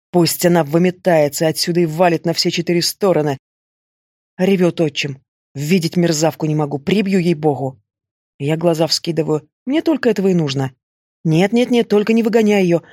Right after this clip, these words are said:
она исправится, вот увидишь». «Я уеду», говорю решительно. «Деньги отдай и уеду». «Ты вообще понимаешь, сука, что наделала?» орёт отчим. «Как меня подставила? Что теперь с нами со всеми будет?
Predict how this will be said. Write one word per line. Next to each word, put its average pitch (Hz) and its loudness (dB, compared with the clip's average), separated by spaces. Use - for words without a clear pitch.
она 190 2
исправится, 180 0
вот 175 -2
увидишь». 180 -2
«Я 214 4
уеду», 220 0
говорю 160 0
решительно. 143 -4
«Деньги 208 2
отдай 233 2
и 185 -2
уеду». 143 -2
«Ты 151 0
вообще 180 2
понимаешь, 196 -2
сука, 180 -4
что 180 -2
наделала?» 170 0
орёт 156 -2
отчим. 135 -6
«Как 202 0
меня 196 2
подставила? 156 -2
Что - 0
теперь 175 -2
с - -4
нами 170 2
со 175 -2
всеми 196 -2
будет? 175 -6